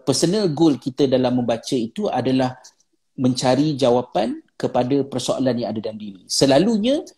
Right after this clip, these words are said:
perasaan itu mungkin boleh terjadi bila mana, uh,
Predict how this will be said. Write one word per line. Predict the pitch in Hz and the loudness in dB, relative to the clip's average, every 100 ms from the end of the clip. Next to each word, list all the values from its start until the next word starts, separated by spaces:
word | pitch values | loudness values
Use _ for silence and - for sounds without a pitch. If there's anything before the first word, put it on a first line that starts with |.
| _ - _ - | _ -20 _ -2
perasaan | 143 131 - 160 180 180 | 0 0 -2 -2 -4 -4
itu | 226 | -4
mungkin | 180 147 143 196 165 127 113 | -2 -4 -4 -4 -2 -2 2
boleh | 147 147 | 2 2
terjadi | - 123 113 117 202 285 _ _ _ - | 0 -2 -2 -2 -4 -6 _ _ _ -6
bila | 110 139 151 | 2 4 4
mana, | 143 147 160 156 156 160 - _ | 4 2 2 2 0 -4 -10 _
uh, | 117 120 120 123 | 0 2 2 -2